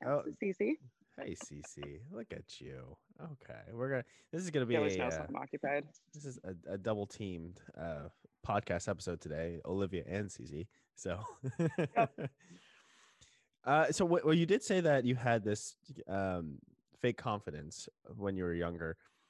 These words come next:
Speaker 1: I do. That's exactly another thing. I just, a lot of these things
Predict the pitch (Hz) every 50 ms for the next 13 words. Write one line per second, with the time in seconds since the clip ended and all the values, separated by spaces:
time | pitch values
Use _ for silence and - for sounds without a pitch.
0 | _ _ _ _ _ - - - 127 135 147 131 - 165 156 156 165 - - -
1 | 143 135 131 135 123 123 - 135 120 120 120 120 117 123 113 101 98 98 104 104
2 | - - 113 110 - - 107 107 - - 127 139 143 139 135 127 - 123 110 107
3 | 98 95 - -